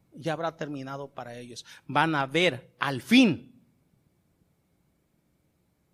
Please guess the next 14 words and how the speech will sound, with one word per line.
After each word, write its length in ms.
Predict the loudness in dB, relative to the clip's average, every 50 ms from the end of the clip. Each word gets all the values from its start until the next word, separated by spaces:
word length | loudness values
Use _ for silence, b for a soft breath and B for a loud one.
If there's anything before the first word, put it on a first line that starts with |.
| _ _
las 240 | -12 -10 -6 -6 -6
cosas, 540 | -4 -4 -4 -4 -4 -8 -12 -12 -16 -20 _ _ _
pero 200 | -8 -6 -6 -6
cuando 320 | -6 -4 -6 -6 -4 -6 -8
las 180 | -8 -8 -10
estén 300 | -12 -14 -12 -10 -10 -10
notando, 600 | -10 -12 -12 -12 -12 -12 -12 -12 -14 -16 -16 -18 _ _ _ _ _ _ -20
ya 160 | -18 -16 -16
no 140 | -16 -16 -16
va 80 | -16
a 20 | -16
ser 220 | -16 -18 -20 -20
para 240 | _ -16 -16 -16 -16
salvación. 600 | -18 -18 -20 -20 -20 -20 -20 -20 -20 -20 -20 -20